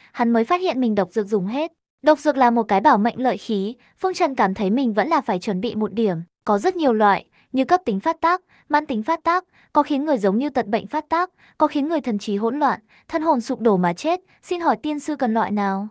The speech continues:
Áo vải gã sai vặt giới thiệu nói. "Nào tiện nghi, nào quý?" Phương Trần hỏi. Hạ độc phương thức càng bí mật càng quý, trên thực tế, độc tính mạnh nhất đều là những cái kia mùi thổi quá rõ ràng, nhan sắc quá rõ ràng độc dược,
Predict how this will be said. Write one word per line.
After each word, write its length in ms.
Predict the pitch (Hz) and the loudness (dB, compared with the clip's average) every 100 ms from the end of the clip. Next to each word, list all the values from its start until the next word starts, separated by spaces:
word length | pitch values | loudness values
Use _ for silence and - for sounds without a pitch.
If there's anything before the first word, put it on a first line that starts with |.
| _ - | _ 2
Áo 160 | 247 | 2
vải 160 | 320 285 | 4 2
gã 160 | 240 | 2
sai 220 | - 302 285 | 2 0 2
vặt 160 | 214 | 0
giới 140 | 214 190 | 0 -2
thiệu 160 | 302 | -4
nói. 360 | 208 170 165 208 _ - | -2 -2 -2 -6 _ -2
"Nào 140 | 302 285 | 2 4
tiện 200 | 277 285 | 2 0
nghi, 300 | 311 320 311 | -2 -4 -4
nào 180 | 247 220 | 0 0
quý?" 380 | 220 190 180 262 _ _ - | 2 0 0 -6 _ _ -2
Phương 200 | 349 330 | -2 2
Trần 220 | 302 226 | 2 2
hỏi. 320 | 226 208 175 - _ - | 0 -2 -2 -8 _ -6
Hạ 160 | 330 | -2
độc 180 | 330 285 | 2 2
phương 180 | - 302 | 0 0
thức 140 | 403 392 | 0 2
càng 180 | 277 214 | 0 2
bí 140 | 202 | 2
mật 160 | 294 311 | 0 0
càng 180 | 226 196 | -2 -2
quý, 340 | 202 180 208 _ _ | -4 -4 -4 _ _
trên 180 | - 349 | -6 -6
thực 180 | 311 - | -6 -4
tế, 320 | 202 180 208 _ _ | -2 0 -4 _ _
độc 160 | 285 277 | -2 0
tính 180 | 226 220 | 0 0
mạnh 200 | 294 220 | -2 -4
nhất 180 | 302 370 _ _ - | -6 -6 _ _ 2
đều 140 | 320 | 4
là 120 | 302 | 4
những 180 | 269 302 | 2 0
cái 120 | 277 | -2
kia 200 | 240 311 | 0 0
mùi 180 | 294 240 | 2 0
thổi 180 | 233 202 | 0 0
quá 220 | 202 175 | 2 0
rõ 200 | 202 208 | 0 -2
ràng, 340 | 311 285 233 214 _ | 0 0 0 -6 _
nhan 160 | 302 285 | -6 -2
sắc 200 | 370 381 | -2 0
quá 180 | 240 185 | 2 2
rõ 200 | 233 269 | 0 0
ràng 220 | 311 233 | -2 -2
độc 120 | 202 | -4
dược, 260 | 185 214 | -4 -6